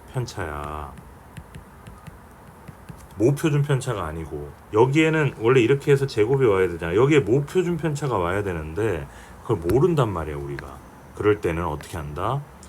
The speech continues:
표본 표준 편차를 모 표준 편차에 준용한다. 그래서 N 삼십이에 육분의 삼이니까 이분의 일이지. 사분의 일,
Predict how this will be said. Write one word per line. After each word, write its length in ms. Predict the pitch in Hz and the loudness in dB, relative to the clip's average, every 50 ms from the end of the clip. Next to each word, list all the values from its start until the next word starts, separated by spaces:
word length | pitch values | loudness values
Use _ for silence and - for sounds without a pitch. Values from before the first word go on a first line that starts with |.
| - - - - | -20 -20 -18 -14
표본 400 | - - 170 160 170 170 165 156 | -4 -2 0 2 2 2 0 -2
표준 320 | 143 - 151 139 131 135 135 | -2 -4 -4 -2 0 -2 -2
편차를 760 | 139 127 110 107 - 107 98 87 82 80 85 101 127 143 143 - - - - - - - | -2 -4 -6 -6 -6 -8 -6 -6 -4 -4 -4 -4 -4 -4 -6 -8 -16 -20 -20 -20 -10 -4
모 240 | 92 98 107 110 | -2 0 0 -2
표준 340 | 110 - - 107 104 104 104 | -4 -6 -6 -6 -6 -6 -10
편차에 680 | - - 92 85 82 - - - 80 80 82 90 101 113 113 - - - - | -10 -10 -12 -12 -12 -12 -12 -14 -10 -8 -6 -6 -6 -6 -8 -12 -18 -20 -20
준용한다. 680 | - - - 90 92 95 98 95 85 82 76 76 82 80 - - - - - - - - - - - - - - - - - - - - - - - - - - - - - - - - - - - - | -18 -14 -12 -10 -10 -8 -8 -8 -10 -10 -12 -12 -14 -16 -16 -20 -20 -20 -20 -20 -20 -20 -20 -20 -20 -20 -20 -20 -20 -20 -20 -20 -20 -20 -20 -20 -20 -20 -20 -20 -20 -20 -20 -20 -20 -20 -20 -20 -14 -6
그래서 580 | 90 95 95 85 90 82 82 90 107 123 139 139 - - - - - - - - | -4 -4 -4 -2 -4 -4 -4 -4 -4 -4 -6 -6 -8 -14 -20 -20 -20 -20 -12 -4
N 360 | 98 104 104 92 82 76 71 67 65 65 - - - - - - - - - - - | -2 -2 -2 -2 -4 -6 -8 -12 -14 -18 -20 -20 -20 -20 -20 -20 -20 -20 -20 -20 -20
삼십이에 1040 | - - 135 131 131 113 120 117 98 85 82 82 82 85 82 78 78 78 85 98 120 135 - - - - - - - - - - - - - | -10 -6 -4 -2 -2 -2 -4 -8 -8 -8 -8 -6 -6 -4 -4 -6 -6 -8 -10 -10 -12 -12 -14 -18 -20 -20 -20 -20 -20 -20 -20 -20 -20 -20 -14
육분의 340 | 95 92 - - 113 110 107 | -14 -14 -10 -6 -4 -4 -4
삼이니까 400 | 101 120 117 117 107 98 87 87 | -4 -4 -6 -4 -6 -6 -6 -6
이분의 400 | 85 87 90 95 101 107 110 120 | -6 -6 -8 -8 -8 -6 -6 -4
일이지. 320 | 127 123 113 92 82 76 73 71 - - - - - - - - - - - | -4 -6 -6 -8 -10 -12 -12 -14 -18 -20 -20 -20 -20 -20 -20 -20 -20 -20 -20
사분의 720 | - - - 107 104 104 104 107 98 101 101 98 95 98 - | -18 -8 -4 -2 0 0 0 -2 -2 -4 -6 -6 -6 -6 -4
일, 280 | 107 120 127 120 - | -2 0 0 0 -2